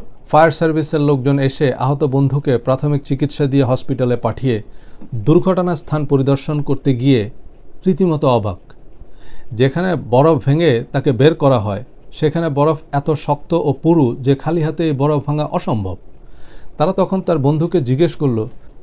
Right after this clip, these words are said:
"তুমি কিভাবে এই বরফ ভাঙলে? এ তো অসম্ভব।" বন্ধু বলল, "কিভাবে ভাঙছি আমি জানি না।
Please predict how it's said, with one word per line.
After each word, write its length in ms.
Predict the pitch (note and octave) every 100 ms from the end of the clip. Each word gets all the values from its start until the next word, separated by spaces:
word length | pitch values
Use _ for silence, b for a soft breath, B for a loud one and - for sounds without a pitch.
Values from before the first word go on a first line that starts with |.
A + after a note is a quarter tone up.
| -
"তুমি 140 | E3+
কিভাবে 360 | - F3+ F#3 F#3+
এই 140 | D#3
বরফ 300 | C#3 B2+ D3 A2+
ভাঙলে? 320 | C3 B2+ G#2 - - - - - - b b b -
এ 60 | G3+
তো 120 | A#3
অসম্ভব।" 440 | G#3 B3 D#3+ G2+ - - - - - b b b b -
বন্ধু 220 | D3 F#3
বলল, 260 | F#3 F3+ F3
"কিভাবে 380 | - D#3+ F3 F3
ভাঙছি 360 | B2+ D3 E3+
আমি 160 | D#3+ D#3+
জানি 260 | C3+ D3
না। 200 | C#3 A2